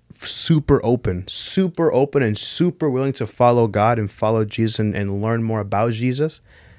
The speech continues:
But then something happened. Something happened.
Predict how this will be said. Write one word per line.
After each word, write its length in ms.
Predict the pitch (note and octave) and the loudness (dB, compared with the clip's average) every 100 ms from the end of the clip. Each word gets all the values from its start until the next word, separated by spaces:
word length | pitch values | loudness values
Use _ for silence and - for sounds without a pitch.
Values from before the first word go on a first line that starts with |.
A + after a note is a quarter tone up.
| - - - | -20 -20 -8
But 120 | B2 B2 | -4 -2
then 140 | A2+ | -2
something 480 | - - A#2+ A#2+ G#2+ | 0 2 2 2 -2
happened. 380 | F#2+ F2 F2+ - _ _ _ _ _ | -4 -8 -12 -12 _ _ _ _ _
Something 500 | - - C3 B2 A2+ | -8 0 0 0 -4
happened. 420 | G#2 F#2 F#2 F#2+ | -4 -6 -8 -12